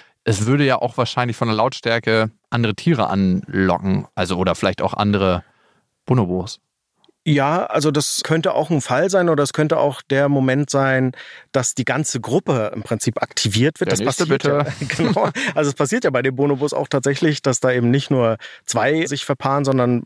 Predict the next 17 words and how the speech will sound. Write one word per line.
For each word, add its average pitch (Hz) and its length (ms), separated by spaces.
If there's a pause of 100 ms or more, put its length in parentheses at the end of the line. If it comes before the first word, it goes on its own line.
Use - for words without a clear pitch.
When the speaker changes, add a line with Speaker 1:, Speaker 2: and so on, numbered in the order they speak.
(120)
Speaker 2:
plötzlich 139 380
alle 151 300
auch. - 400
Ja, 147 220
je 131 200
lauter 131 280
das 123 160
Geschrei 127 320
ist, 160 120
umso 120 280
wilder 143 320 (400)
und 120 100
umso 127 160
schneller 127 300
passiert - 400
das 165 120
Ganze. 165 400